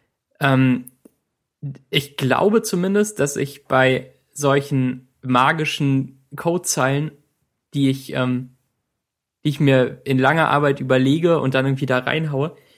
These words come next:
ich glaube, dass ich, ähm, wenn ich mir das später durchlese, schon noch weiß, was es macht, weil ich weiß, an welcher Stelle es steht, in welcher Methode es steht und, ähm,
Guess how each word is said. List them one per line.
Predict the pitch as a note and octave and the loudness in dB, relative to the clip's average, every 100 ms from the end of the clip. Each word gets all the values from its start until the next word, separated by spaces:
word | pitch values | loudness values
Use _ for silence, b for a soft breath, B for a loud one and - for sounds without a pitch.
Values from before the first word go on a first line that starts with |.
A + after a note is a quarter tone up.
| b | b
ich | - C#3 - | -16 -14 -6
glaube, | B2+ B2 F#3+ F#3 F#3 G#3 - _ | 0 2 4 2 0 -2 -10 _
dass | C3+ C3+ | -4 -2
ich, | C#3 - _ _ _ _ - | -6 -12 _ _ _ _ -2
ähm, | C#3 C3+ C3+ | 0 0 0
wenn | C3+ C#3 | 0 0
ich | C#3 - | 0 0
mir | C3+ | 0
das | C3+ | 0
später | - C#3+ D3 | 0 0 0
durchlese, | C3+ D3+ D3+ D3 C#3+ C#3+ - - _ _ _ | -2 -2 -2 -2 0 -2 -4 -16 _ _ _
schon | - - E3+ | -14 -6 0
noch | D3+ B2 | 0 0
weiß, | C3 C3+ C3 | -2 -4 -6
was | C3+ | -8
es | B2+ - | -8 -6
macht, | C3+ C3+ - - _ - | -4 -6 -8 -20 _ -10
weil | C3+ B2+ C3 C3 | 0 2 2 0
ich | C#3 - | -6 -2
weiß, | C3+ C#3 C3+ | 0 0 2
an | C3+ | 2
welcher | C3+ C3 | 0 -2
Stelle | - C#3 E3+ | -2 0 0
es | E3+ | -2
steht, | - E3+ E3+ | 0 0 0
in | C3+ | 0
welcher | C3 C3+ | 2 0
Methode | B2+ B2+ D3+ D3+ | -4 -2 0 0
es | D3+ | -2
steht | - C#3 C#3 C#3 B B B - | -4 -2 -2 -4 B B B -8
und, | C3+ B2 B2 A#2+ | 0 2 2 -2
ähm, | B2 B2 A#2+ | -2 -2 -4